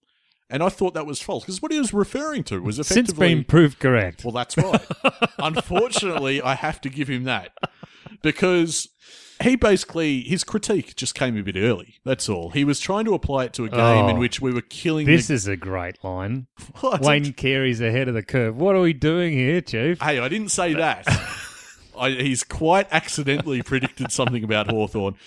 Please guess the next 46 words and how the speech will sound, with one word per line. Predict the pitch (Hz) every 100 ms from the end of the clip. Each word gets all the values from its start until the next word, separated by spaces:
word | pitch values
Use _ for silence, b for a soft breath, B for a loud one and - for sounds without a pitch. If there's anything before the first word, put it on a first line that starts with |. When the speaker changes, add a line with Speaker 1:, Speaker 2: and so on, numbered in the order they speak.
| B -
Speaker 1:
What | 143 233
he |
tried | 220 185 180 -
to |
do | 117 131 104
was | 104 110
he, | 123
he | 120 131
misinterpreted | 151 185 196 143 135 123 113 107 101
what | 107
was | 104
happening | 113 101
with | 95
that | 95 95
Giants | 92 87 87
game, | - 90
where | 98
we | 120
were | 127
trying | - 190
to | 180
kill | - 160
the | 127
contest | - 98 - - - - - b -
and | 117
deny | 117 123 127
them | 117 107
the | 95
football, | 101 - 95 90 95
and | 120
he |
said | 104 107
that | 107
Speaker 2:
Mm-hmm. |
Speaker 1:
was | 107
boring. | 101 104 80 85 -
Speaker 2:
Mm-hmm. | 107 101
Speaker 1:
That's | 233 -
just | 180 -
stupid. | - 87 - 113
That's | 156 -
silly. | - 165 160
That's | 147 143
an | 139 151
incorrect | 151 143 127 -
call. | - 120 90